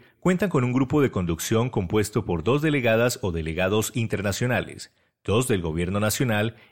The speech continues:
y dos de las farc-E P. El número de integrantes de la instancia local es determinado de acuerdo a las necesidades de tipo administrativo, logístico y operacional, así como de las características del área,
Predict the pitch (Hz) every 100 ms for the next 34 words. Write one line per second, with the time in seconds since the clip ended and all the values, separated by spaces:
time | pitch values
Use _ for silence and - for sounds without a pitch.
0 | _ 139 147 170 160 107 82 - 92 95
1 | - 98 92 - 92 _ _ _ _ _
2 | 110 98 107 113 113 98 80 80 90 98
3 | 120 120 87 78 - 90 87 90 82 95
4 | 110 110 - _ 165 170 175 143 101 110
5 | 127 113 87 - 104 107 123 92 82 80
6 | 78 87 95 90 104 113 101 92 - 120
7 | 127 113 107 110 110 - 113 - 98 82
8 | - _ _ _ 78 - 107 101 107 92
9 | 104 101 95 95 92 107 95 73 - -
10 | _ _ _ _ - - - 131 160 123
11 | 107 104 107 101 110 107 127 135 - 147
12 | 151 113 101 107 80 73 -